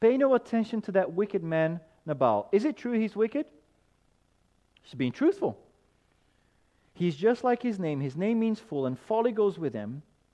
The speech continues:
And yet, she is fighting for his life. She's fighting so that this war will turn into peace.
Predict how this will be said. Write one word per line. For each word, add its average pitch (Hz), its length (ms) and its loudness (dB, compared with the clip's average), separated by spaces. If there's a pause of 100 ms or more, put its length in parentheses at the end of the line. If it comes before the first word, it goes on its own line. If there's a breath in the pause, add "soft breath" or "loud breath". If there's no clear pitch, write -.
(420)
And 135 160 -4
yet, 165 400 -2 (1500)
she 147 280 -14
is 131 140 -10
fighting 147 460 -10
for - 140 -18
his 117 200 -14
life. 131 340 -14 (1400)
She's - 200 -16
fighting 127 580 -14 (760)
so - 200 -10
that 117 320 -4
this 113 260 -10
war 147 400 -8 (360)
will 117 100 -16
turn 120 260 -6
into 113 260 -6
peace. - 500 -16